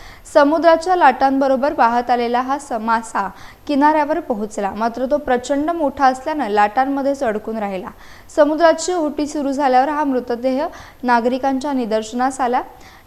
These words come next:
या घटनेची माहिती मिळताच स्थानिक ग्रामस्थांनी तात्काळ गणपतीपुळे पोलीस चौकीशी संपर्क साधला. सहाय्यक पोलीस निरीक्षक गावित, पोलीस हेड कॉन्स्टेबल भागवत आणि पोलीस कॉन्स्टेबल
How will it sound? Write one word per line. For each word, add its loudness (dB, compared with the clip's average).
या 4
घटनेची -2
माहिती -4
मिळताच -2
स्थानिक 0
ग्रामस्थांनी -2
तात्काळ 0
गणपतीपुळे -4
पोलीस -4
चौकीशी -4
संपर्क -4
साधला. -4
सहाय्यक -2
पोलीस -4
निरीक्षक -4
गावित, 4
पोलीस -2
हेड -6
कॉन्स्टेबल -4
भागवत -4
आणि 0
पोलीस -2
कॉन्स्टेबल -4